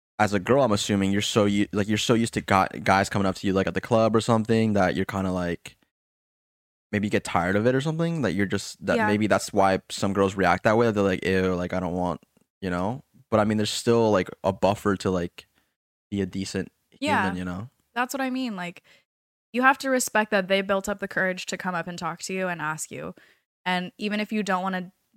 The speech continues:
Speaker 2: dance with them or talk to them or whatever, like, you can still say it in a nice way, like, "Hey, I'm not interested,"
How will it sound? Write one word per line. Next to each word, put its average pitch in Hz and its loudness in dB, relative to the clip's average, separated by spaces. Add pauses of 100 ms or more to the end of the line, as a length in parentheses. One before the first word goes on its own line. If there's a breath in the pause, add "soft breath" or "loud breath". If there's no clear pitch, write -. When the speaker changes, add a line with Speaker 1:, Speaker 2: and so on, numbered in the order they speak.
Speaker 2:
dance 180 -2
with 185 -6
them 180 -2
or 175 -4
talk - -6
to 190 -10
them 180 -6
or 180 -4
whatever, 175 -4
like, 170 -6
you 175 -10
can 185 -20 (220)
still 175 -4
say 175 -4
it 170 -6
in 175 -10
a 170 -8
nice 170 -8
way, 170 -8
like, 170 -10
"Hey, 202 -4
I'm 175 -4
not 165 -6
interested," 165 -12